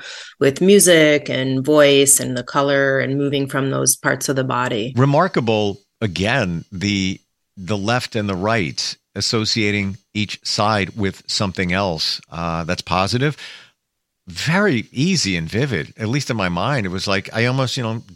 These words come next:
Speaker 2: divided myself in half. This goes
Speaker 1: Mm-hmm.
Speaker 2: over there. That goes over there. They, they're not even the same. They're different,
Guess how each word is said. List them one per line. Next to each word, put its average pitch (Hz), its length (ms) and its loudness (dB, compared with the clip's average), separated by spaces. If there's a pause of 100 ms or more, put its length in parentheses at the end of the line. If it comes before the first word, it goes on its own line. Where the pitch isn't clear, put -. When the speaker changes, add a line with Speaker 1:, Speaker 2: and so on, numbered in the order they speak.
(180)
Speaker 2:
divided 101 500 -2
myself 127 440 0
in 131 80 0
half. 90 520 -2 (200)
This 101 300 -2
goes 123 200 0
Speaker 1:
Mm-hmm. 127 80 0
Speaker 2:
over 120 160 -2
there. 98 340 0 (100)
That 85 340 -4
goes 104 220 -2
over 107 200 -2
there. 95 340 2 (380)
They, 101 320 2 (640)
they're 131 200 0
not 190 140 2
even 165 180 2
the 120 40 0
same. 131 440 0 (100)
They're 107 140 0
different, 90 460 -2